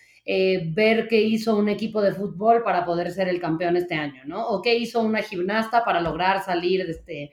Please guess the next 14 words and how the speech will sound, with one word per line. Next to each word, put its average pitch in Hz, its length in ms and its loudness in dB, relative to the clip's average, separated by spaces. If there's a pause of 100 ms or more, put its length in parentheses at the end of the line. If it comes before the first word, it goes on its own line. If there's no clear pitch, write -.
(280)
desde 202 280 0
un 240 80 4
pequeño 233 320 0
pueblito 226 440 0
y 208 60 4
ser 202 180 -2
exitosa, 180 600 -6
¿no? 104 140 -18
O 233 40 -16
sea, 185 180 -12
como 180 300 -2
el 180 120 0
buscar 185 380 -6
también... 214 440 0